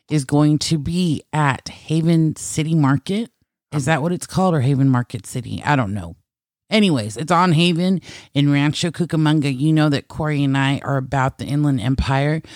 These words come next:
We're about loyalty, and Corey was born and raised in Fontana. Shameless Band started with a band that actually started in Rancho Cucamonga.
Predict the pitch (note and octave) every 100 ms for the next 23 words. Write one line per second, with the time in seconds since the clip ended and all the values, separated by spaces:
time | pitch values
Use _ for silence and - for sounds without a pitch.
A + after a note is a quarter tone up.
0 | - - - D#3 C3 C3+ D3 B2 G2+ D3
1 | D#3+ E3+ F3 - F3+ F3+ F#3 - C3 C3
2 | - E3+ E3+ D#3+ C#3+ C3 B2+ D#3 E3+ E3
3 | D#3 D3+ E3 C3+ D3+ C#3 C3 C3 - D#3+
4 | F3 F3+ F3 - - - - _ - -
5 | - E3 E3+ E3+ D3+ C#3+ - D3 C#3 C#3
6 | - - E3 E3+ F3+ D#3+ C3+ C3 D3+ G2
7 | C#3 B2+ C#3+ D3+ D3 C#3+ C#3 - C#3+ C#3
8 | - C#3 B2+ - E3 F#3 E3+ C#3+ C3+ B2+
9 | C3 - C3+ D3 C#3 C3+ C3+ C3+ C#3 C3+